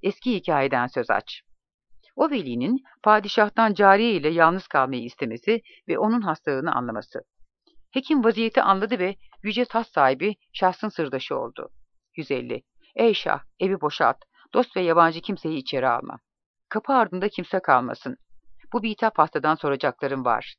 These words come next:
dedi. Dost düşman evden herkes uzaklaştı. İçeride yalnız hasta ile hekim kaldı.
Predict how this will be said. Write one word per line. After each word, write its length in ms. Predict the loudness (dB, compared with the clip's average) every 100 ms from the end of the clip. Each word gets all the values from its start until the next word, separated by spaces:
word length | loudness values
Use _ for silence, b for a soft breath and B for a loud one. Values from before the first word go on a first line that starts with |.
| -18
dedi. 200 | -16 -18 _ _ _ _ b b -4
Dost 240 | -4 -4
düşman 320 | -12 0 0
evden 280 | 0 -2 -2
herkes 380 | -4 -6 -8 -10
uzaklaştı. 680 | -6 -4 -2 -4 -4 -8 -8 _ _ _ _
İçeride 380 | -10 -4 -4 0
yalnız 360 | 2 4 2 -2
hasta 320 | -10 -8 -8
ile 180 | -8 -8
hekim 240 | -8 -8
kaldı. 440 | -2 0 0 -6